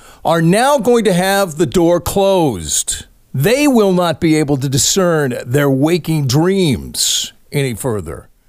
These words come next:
They will not know what that means. That information has been cut off and snuffed because that's exactly what they have been wanting to happen to you,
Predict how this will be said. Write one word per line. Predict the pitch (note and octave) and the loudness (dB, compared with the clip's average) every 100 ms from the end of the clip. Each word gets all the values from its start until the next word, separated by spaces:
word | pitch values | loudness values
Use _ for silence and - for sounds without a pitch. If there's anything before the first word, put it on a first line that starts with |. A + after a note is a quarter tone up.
| _ _ _ _ _ | _ _ _ _ _
They | D#3+ B3 | -2 0
will | D#4 C4+ | 2 2
not | G#3 E3 | 2 0
know | C#3+ C#3+ | 0 0
what | C3 G#2 | 2 0
that | B2 G#2 | -2 -2
means. | F#2 A2 G3 A#3 - - - - - - - - - - | -2 0 0 0 -2 -8 -18 -20 -20 -20 -20 -20 -20 -4
That | F#3+ B3 G3+ - | -2 0 -2 -4
information | F3+ D3 F3+ D#3+ D#3 - D#3 | -2 -2 0 0 0 0 0
has | C#3+ C#3+ | 0 0
been | - B2+ | -2 -4
cut | - F3 D3 | -2 -2 0
off | A#2+ F2+ | -2 -4
and | A2+ | -6
snuffed | - - A#2+ F2 - - - _ _ _ _ _ _ _ _ _ _ _ _ | -4 -2 -2 -4 -8 -18 -20 _ _ _ _ _ _ _ _ _ _ _ _
because | A#2+ B2 G#2 | -4 -2 0
that's | G#2+ G#2 | -2 -2
exactly | F#2+ - G3 A3 A#3+ E3 D#3 D3 F3+ - _ _ _ _ _ _ _ _ - | -4 -2 0 0 -2 0 2 0 -4 -14 _ _ _ _ _ _ _ _ -4
what | B2 F3+ - | -2 -2 -2
they | E3 F#3+ | -2 2
have | G#3 F3+ | 2 2
been | C#3+ D#3+ C3+ | 0 0 0
wanting | C3 C3+ C3+ B2+ B2+ A#2 _ - | 2 2 0 0 -2 -4 _ -8
to | - B2+ | -2 0
happen | G2+ F#2+ - G2 F2 - - _ _ _ _ - | 0 -2 -2 -2 -2 -6 -16 _ _ _ _ -6
to | - B2+ | -4 -2
you, | A2+ C3+ F3 D3 E2+ - | 0 2 4 2 0 -6